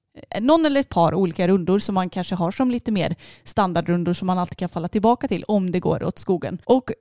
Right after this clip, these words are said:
sen så när jag hade gjort det ett tag så valde jag att sitta upp honom och red kanske tio meter från gården. Och sen så vände jag hem igen och bara, "Duktig", som inte krånglade någonting.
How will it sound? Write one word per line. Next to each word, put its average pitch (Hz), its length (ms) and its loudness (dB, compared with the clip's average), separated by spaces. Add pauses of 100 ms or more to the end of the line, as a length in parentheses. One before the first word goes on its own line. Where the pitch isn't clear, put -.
(120)
sen 277 280 2
så 294 180 0
när 269 140 2
jag 262 120 2
hade 247 220 0
gjort 208 240 0
det 190 120 0
ett 202 120 -2
tag 185 240 0
så 185 300 2 (340)
valde 196 260 2
jag 160 40 -2
att - 80 -8
sitta - 220 -8
upp - 280 -2
honom 302 380 4
och - 320 -2 (280)
red 202 360 0
kanske 185 380 0
tio 220 340 0
meter 202 300 -2
från 370 180 -4
gården. 120 400 -4
Och 233 160 0
sen 190 160 -2
så 180 100 -2
vände 175 200 0
jag 190 40 0
hem 269 160 -2
igen 220 180 -2
och 196 80 -2
bara, - 140 -2
"Duktig", - 480 -4 (340)
som 254 180 0
inte 220 200 0
krånglade 175 360 0
någonting. 170 420 -6